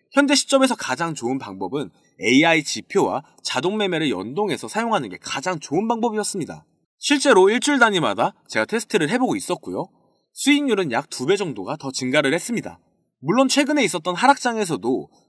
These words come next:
더 저가에서 매수가 되고 하락장이나 상승장 무관하게 많은 수익을 볼 수 있었다는 큰 장점이 있었는데요. 만약 제 스스로 매매를 했었다면 감정에 휩싸여서 수익 볼 것도 더 못 보고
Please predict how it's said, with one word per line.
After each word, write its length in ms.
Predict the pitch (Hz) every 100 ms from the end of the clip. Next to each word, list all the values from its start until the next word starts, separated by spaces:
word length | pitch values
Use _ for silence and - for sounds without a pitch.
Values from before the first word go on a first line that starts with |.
| -
더 100 | 202
저가에서 640 | - 117 - 233 226 214
매수가 360 | 131 104 - 165
되고 400 | - 117 139 85 _ _ -
하락장이나 580 | 262 294 269 254 226
상승장 500 | 220 262 262 262 226
무관하게 520 | 104 110 196 143 87 82
많은 300 | 92 113 143
수익을 320 | 143 180 175
볼 180 | 160 120
수 180 | - 156
있었다는 500 | - 196 - 127 127
큰 200 | - 247
장점이 520 | - 123 135 247 226
있었는데요. 580 | 143 156 101 85 165 160 _ _ _ -
만약 320 | 135 226 262
제 120 | 175
스스로 340 | 220 240 285
매매를 380 | 175 117 139 147
했었다면 640 | 190 170 - 123 101 110 90
감정에 500 | - 113 135 175 147
휩싸여서 580 | 156 - 240 175 - -
수익 260 | - 262 262
볼 120 | 247
것도 200 | 240 214
더 100 | 156
못 220 | 104 87
보고 440 | - 117 117 101